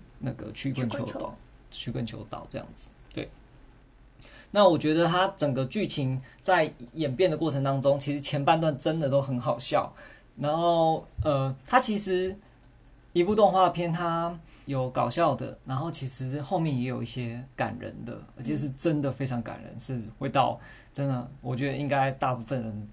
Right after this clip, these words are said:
Speaker 1: 看到那边的桥段，应该都会，都会，都会想哭。
Speaker 2: 嗯。
Speaker 1: 真的。那前面他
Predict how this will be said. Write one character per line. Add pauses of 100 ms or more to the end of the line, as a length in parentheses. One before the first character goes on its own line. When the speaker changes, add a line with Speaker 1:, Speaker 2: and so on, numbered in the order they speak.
Speaker 1:
看
到
那
边
的
桥
段，
应
该
都
会，
都
会，
都
会
想
哭。 (460)
Speaker 2:
嗯。 (500)
Speaker 1:
真
的。
那 (240)
前
面
他